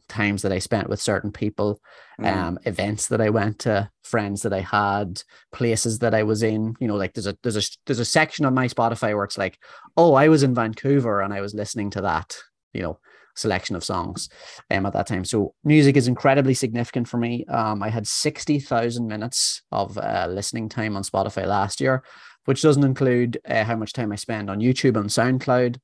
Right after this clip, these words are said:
Speaker 1: um,
Speaker 2: Mm.
Speaker 1: listening to music. Um, I will, I play the guitar. Um,
Speaker 2: Yeah.
Speaker 1: I like to make music. I compose music. Um, not that it's anything, um, overly, you know, intricate or, or, um,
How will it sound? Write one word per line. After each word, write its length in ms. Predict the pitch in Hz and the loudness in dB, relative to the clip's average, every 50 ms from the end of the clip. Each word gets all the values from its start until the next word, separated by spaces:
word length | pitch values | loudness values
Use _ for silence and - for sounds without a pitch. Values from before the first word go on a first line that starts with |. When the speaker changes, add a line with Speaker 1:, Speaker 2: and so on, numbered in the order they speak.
| _ _ _ _ _ _ _ _ _ - | _ _ _ _ _ _ _ _ _ -4
Speaker 1:
um, 240 | - 117 113 113 117 | -2 -2 -2 -2 -2
Speaker 2:
Mm. 40 | 117 | -4
Speaker 1:
listening 280 | 120 - - 123 117 113 | -6 -6 -6 -6 -6 -4
to 80 | - | -4
music. 460 | 117 117 117 117 117 120 117 - - - - - - - | -4 -2 -2 0 0 -2 -2 -2 -6 -8 -8 -8 -2 0
Um, 640 | 117 104 101 101 98 92 98 98 87 82 87 104 - _ _ _ _ - | 0 2 2 0 -2 -2 -4 -6 -6 -8 -8 -10 -14 _ _ _ _ 0
I 160 | 101 107 104 | 2 2 2
will, 420 | 101 113 110 110 107 104 98 - - | 2 2 2 2 0 0 -2 -2 -4
I 100 | 101 104 | -6 -4
play 160 | - 127 117 | -2 0 0
the 80 | 110 | 0
guitar. 460 | 101 92 - 107 95 101 107 113 110 - _ _ _ 95 | 0 0 0 0 0 2 0 -2 -4 -6 _ _ _ -8
Um, 640 | 98 95 95 98 95 92 85 85 85 82 92 110 - _ | -8 -6 -6 -6 -6 -6 -6 -6 -6 -8 -10 -12 -16 _
Speaker 2:
Yeah. 220 | - 87 90 90 90 - _ _ _ _ _ 85 | -12 -8 -8 -8 -8 -10 _ _ _ _ _ -4
Speaker 1:
I 100 | 90 98 | -2 -2
like 220 | 98 104 98 101 - | 0 0 -2 -2 -2
to 80 | - 127 | -4 -2
make 440 | 107 107 107 113 120 - - - - | -2 0 0 0 -2 -2 -6 -4 0
music. 300 | 143 135 131 123 127 - | 2 2 4 2 2 0
I 80 | 113 104 | 0 -2
compose 540 | - 117 107 - 113 104 113 123 123 120 | -4 -6 -8 -4 -2 -2 0 0 -2 -2
music. 400 | 131 127 123 117 120 120 - - - - - | -2 -2 -2 -2 -2 -4 -6 -8 -14 -14 -10
Um, 280 | - 98 95 85 92 | -8 -6 -4 -4 -4
not 180 | 95 87 92 - | -4 -6 -6 -6
that 80 | 90 90 | -8 -10
it's 180 | 85 - - | -8 -8 -8
anything, 380 | 95 90 80 - - 87 82 - _ _ _ - - - - - _ _ - | -6 -6 -6 -6 -8 -10 -10 -10 _ _ _ -20 -20 -20 -20 -20 _ _ -6
um, 220 | 92 82 82 78 85 | -4 -4 -6 -8 -8
overly, 560 | 98 95 95 95 90 87 80 82 73 - 113 - _ _ _ _ _ _ _ _ _ _ | -8 -6 -6 -6 -6 -6 -8 -8 -10 -12 -14 -18 _ _ _ _ _ _ _ _ _ _
you 80 | - 80 | -14 -12
know, 120 | 78 - - _ _ _ _ _ _ _ _ _ _ _ _ _ _ _ _ _ _ _ | -12 -14 -16 _ _ _ _ _ _ _ _ _ _ _ _ _ _ _ _ _ _ _
intricate 460 | 104 104 101 - 110 - - 90 - | -6 -6 -4 -6 -8 -8 -8 -8 -6
or, 180 | 90 85 76 73 | -6 -6 -6 -6
or, 400 | - - 92 76 64 - - - _ _ - - - _ _ _ - | -6 -6 -4 -4 -4 -6 -8 -12 _ _ -20 -20 -20 _ _ _ -8
um, 560 | 87 85 82 82 82 80 82 78 76 82 | -6 -6 -6 -6 -6 -8 -8 -8 -10 -12